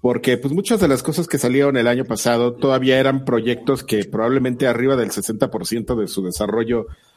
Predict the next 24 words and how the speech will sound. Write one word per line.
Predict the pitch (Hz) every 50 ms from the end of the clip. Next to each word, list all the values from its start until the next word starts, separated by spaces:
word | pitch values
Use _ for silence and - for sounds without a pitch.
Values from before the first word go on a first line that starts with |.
| _ _ - - - - - _ _
tocó | - 110 104 - 123 131 131 131 127 127
en | 123 117 110 110 110
una | 117 117 123 117
época | - - 123 - 123 104 -
prepandemia, | - 113 101 90 - - 90 95 101 127 127 120 101 87 80
¿no? | 90 110 143 143
Pero | - 123 107 101 101 98
ahorita | 98 104 104 110 123 120 - 160 143
ya | 139 135 131 123 131 135
muchos | 139 143 147 151 147 - - 170 -
de | 147 127
los | 120 120 113 -
proyectos | - 110 107 104 123 120 120 - 139 135
que | - - 107
vienen, | 98 107 113 117 120 123 117 113 110 107 101 98 90 80 - _ _ _ _ _ _ _ _ _ _ _ _ _ _ _ _
este, | - 98 90 - - - 98 92
de | 98 107
ahora | 113 123 135
en | 135 123
adelante, | 110 107 107 110 113 113 113 - 147
pues, | - 120 104
son | - 113 117
proyectos | 143 143 143 120 120 120 - - 135 -
que | - - 104 98 95 92